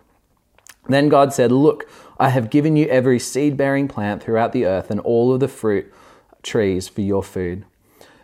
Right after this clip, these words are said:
And I have given every green plant as food for all the wild animals, all the birds in the sky, and the small animals that scurry along the ground, everything that has life."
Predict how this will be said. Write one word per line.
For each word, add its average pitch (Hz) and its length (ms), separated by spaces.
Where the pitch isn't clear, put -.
And 127 140
I 127 80
have 127 160
given 143 300
every 139 260
green 127 400
plant 123 360
as - 160
food 110 300
for 113 120
all 113 220
the 120 80
wild 107 320
animals, 95 420
all 131 360
the 131 80
birds 113 380
in 117 80
the 113 60
sky, 95 440
and 101 120
the 101 60
small 113 360
animals 104 380
that - 160
scurry 107 320
along 107 240
the 101 40
ground, 82 400
everything 113 420
that 107 80
has 101 240
life." - 380